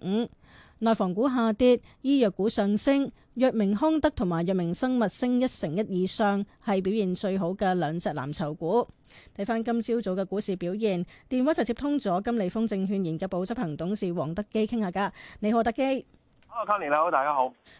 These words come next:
Speaker 1: 噉啊，睇返呢，即係全國兩會啦，今個星期喺北京召開啦。噉啊，市場都關注啦，
Speaker 2: 嗯。
Speaker 1: 即係內地今年嘅經濟啊，誒，或者有啲咩措施等等啦。噉啊，對於港股啊，同埋內地 A 股方面呢，有啲咩啟示啊？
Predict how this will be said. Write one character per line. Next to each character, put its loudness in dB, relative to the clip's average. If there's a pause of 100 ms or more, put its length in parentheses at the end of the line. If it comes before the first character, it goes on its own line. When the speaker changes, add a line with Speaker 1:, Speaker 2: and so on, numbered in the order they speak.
Speaker 1:
噉 2
啊， 4
睇 0
返 0
呢， 0
即 0
係 2
全 -4
國 2
兩 0
會 0
啦， 2
今 0
個 2
星 -2
期 -4
喺 -2
北 -6
京 0
召 -4
開 -2
啦。 -2
噉 -2
啊， -2
市 -6
場 -6
都 -2
關 -2
注 -2
啦， 0
Speaker 2:
嗯。 -4
Speaker 1:
即 -2
係 0
內 0
地 -6
今 -2
年 -2
嘅 -8
經 -2
濟 0
啊， -2 (260)
誒， -6
或 0
者 -2
有 -2
啲 -2
咩 2
措 -4
施 -6
等 -4
等 -4
啦。 -2 (220)
噉 0
啊， 4
對 2
於 0
港 -4
股 -2
啊， 2
同 -4
埋 -4
內 -2
地 -6
A -2
股 -2
方 0
面 0
呢， -2
有 -2
啲 -4
咩 -2
啟 -8
示 -12
啊？ -10